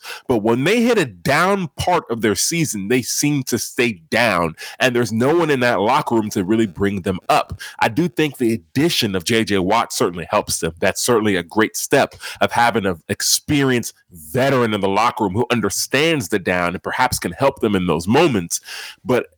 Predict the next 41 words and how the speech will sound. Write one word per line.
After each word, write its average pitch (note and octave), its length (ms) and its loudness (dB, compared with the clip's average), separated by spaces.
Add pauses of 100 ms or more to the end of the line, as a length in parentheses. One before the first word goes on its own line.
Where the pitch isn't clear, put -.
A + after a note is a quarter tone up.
when B2 160 2
it B2+ 100 -4
comes F3+ 280 -2
to C#3+ 80 0
Kyler C3+ 340 2
Murray, G2+ 340 2
he A#2+ 200 2
has G#2+ 140 -2
been F#2+ 300 -2 (140)
every E3+ 380 0
single D3 460 0
bit A#2+ 280 0
of G#2 120 -4
as F#2 160 -4
exciting G#2+ 760 0 (220)
as A2 200 0
we A#2+ 180 2
ever B2+ 160 4
could B2 180 -2
have F#2 160 -10
dreamed A2+ 600 -2
of. C#2 220 -4
He D3 240 0
has A#2 340 -2
been A2 340 -2
phenomenal. G2 640 0 (280)
And F2 120 -2
I'm F2 80 -4
gonna F#2+ 120 0
mention C#3 300 0
D D3 140 2
F D3 140 0
S D3+ 160 0
again. C3+ 300 0
He D3+ 120 2
might E3+ 160 2
be C3 200 2
the G2 160 -2
D B2 240 0
F - 180 -4
S G#2 380 0